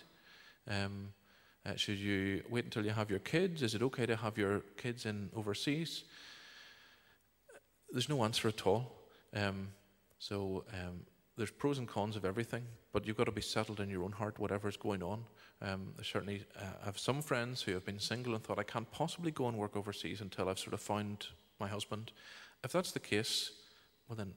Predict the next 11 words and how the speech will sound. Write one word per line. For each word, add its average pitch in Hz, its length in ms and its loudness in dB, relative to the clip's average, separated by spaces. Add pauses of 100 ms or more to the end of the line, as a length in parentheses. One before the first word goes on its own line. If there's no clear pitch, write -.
(120)
don't 110 140 -2
go 147 100 -2
overseas, 143 560 -2
because 98 320 -4
that's - 260 -4
not 95 180 -2
going 92 160 -6
to 101 60 -6
be 95 100 -6
sensible. 117 500 -4 (420)
Um, 95 340 -2